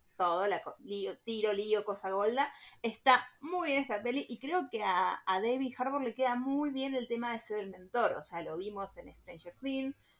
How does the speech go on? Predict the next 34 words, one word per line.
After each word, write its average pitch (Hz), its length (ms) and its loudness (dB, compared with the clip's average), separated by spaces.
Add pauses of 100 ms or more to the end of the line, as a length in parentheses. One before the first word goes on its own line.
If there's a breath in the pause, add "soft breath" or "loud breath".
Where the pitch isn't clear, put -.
(140 soft breath)
lo 208 120 0
hemos 202 280 -2
visto 196 240 -6
también, 185 580 -10
no, 220 200 -4 (100)
no 214 120 -6
sé 214 80 -10
si 220 100 -6
tan 202 240 2
mentor 196 420 0
en 196 160 -6
Black 196 220 2
Widow, 254 500 4
pero 180 640 0 (140)
re 294 260 6
da, 214 260 4 (120)
re 233 200 -4
da 254 140 4
para 262 160 2
ese 254 160 -4
papel, 220 420 0 (380 loud breath)
así 196 340 -4
que 202 320 0
yo 202 200 -8
sí 196 160 -10
como 185 260 -8
pulgarcitos 185 480 -6
para 190 160 -2
arriba 220 280 -2
con 190 140 -4
esta 202 240 -6
peli 220 280 -2
que 160 340 -8 (220)
me, 185 260 -10